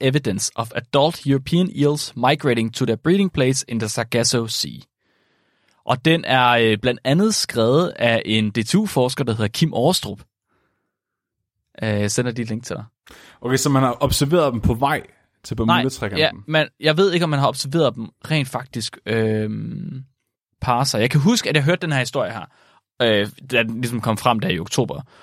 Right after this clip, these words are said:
Speaker 1: Og jeg kan huske, at, at den måde, som populærvidenskabs-,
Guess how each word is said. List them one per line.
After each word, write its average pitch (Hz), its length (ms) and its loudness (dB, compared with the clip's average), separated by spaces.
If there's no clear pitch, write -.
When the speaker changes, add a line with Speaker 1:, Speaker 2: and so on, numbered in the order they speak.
Speaker 1:
Og - 100 -2
jeg 120 80 0
kan 110 100 -4
huske, 180 320 0
at, 113 140 0
at 110 160 0
den 190 160 2
måde, 143 300 4
som 107 520 0
populærvidenskabs-, 117 1000 0